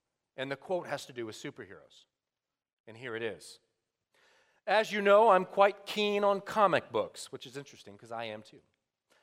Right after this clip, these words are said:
As you know, I'm quite keen on comic books, especially the ones about superheroes. I find the whole mythology surrounding superheroes fascinating. Take my favorite superhero,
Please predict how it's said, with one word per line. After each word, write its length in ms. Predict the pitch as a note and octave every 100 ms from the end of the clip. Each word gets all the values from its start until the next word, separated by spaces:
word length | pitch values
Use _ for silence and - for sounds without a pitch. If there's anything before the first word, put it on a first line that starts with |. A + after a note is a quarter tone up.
| _ _ _ _ -
As 240 | B3 B3
you 80 | C#4
know, 220 | A#3+ F#3+
I'm 140 | F#3
quite 280 | F#3 A3+ A3+
keen 280 | - A3+ A3
on 100 | G#3+
comic 420 | - A3+ F#3+ D3+
books, 280 | C3 C#3 -
especially 520 | D#3 - F3 G3+ F#3+
the 120 | G3
ones 400 | F#3 D3 C3+ C#3 -
about 540 | C#3 F3 C3+ A#2+ -
superheroes. 1040 | - - A#2+ B2 C3 E3+ B2+ D2 A#1 - _ _ _ - -
I 120 | F3
find 380 | - A3 A#3+ G#3+
the 120 | F#3
whole 200 | G3+ A#3
mythology 720 | G#3 - F3 F3+ D3 G#2+ G2
surrounding 640 | - C#3+ C#3 D#3+ G3 E3+
superheroes 960 | - - F3+ D3 A#2 G#2+ F#2+ F#2+ - - _ _ _ -
fascinating. 640 | F3+ - B2 G2 E2 D2 _ _ _ _ _ _ _ _ _ _ _
Take 240 | - G3+ G#3
my 160 | G3+
favorite 480 | F#3 A3 A#3 E3+ C#3+
superhero, 880 | - - C3+ A#2+ A2+ A2+ A2+ A2+ C#3+